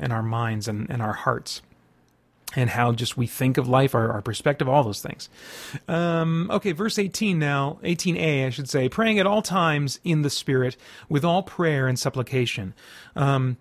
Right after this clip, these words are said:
prayer is not actually one of the equipment items listed here. It kinda comes at the end of this list, but it is something we need to do still at all times, both on and off the spiritual battlefield. Uh, the call here is for prayer in a broad sense,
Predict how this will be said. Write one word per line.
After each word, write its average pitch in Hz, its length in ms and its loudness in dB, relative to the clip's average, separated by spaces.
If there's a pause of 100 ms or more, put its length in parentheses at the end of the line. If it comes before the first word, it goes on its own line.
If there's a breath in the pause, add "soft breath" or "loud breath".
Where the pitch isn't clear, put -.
(160)
prayer 285 240 2
is 190 140 2
not 196 160 2
actually 180 320 0
one 170 160 2
of 165 80 -2
the 160 120 2
equipment 214 520 0
items 208 420 2
listed 202 300 0
here. 220 200 2
It 220 100 -4
kinda 175 180 0
comes 175 260 0
at 151 80 -4
the 147 140 2
end 170 100 2
of 175 60 -2
this 190 180 -2
list, 196 320 0
but 156 140 2
it 170 180 2
is 160 160 2
something 185 400 0
we 156 140 2
need 151 320 0
to 139 100 -2
do 147 240 2
still 123 340 0
at 123 100 0
all 123 180 0
times, 123 420 0
both 131 260 -2
on 147 300 2
and 160 380 2
off 143 440 2 (440 loud breath)
the 139 140 2
spiritual 127 760 2
battlefield. 127 720 0 (340 loud breath)
Uh, - 80 0
the 131 140 2
call 208 300 0
here 160 220 4
is 156 200 -2
for 135 320 2
prayer 151 400 0
in 147 180 0
a 131 60 2
broad 156 440 0
sense, 120 540 -2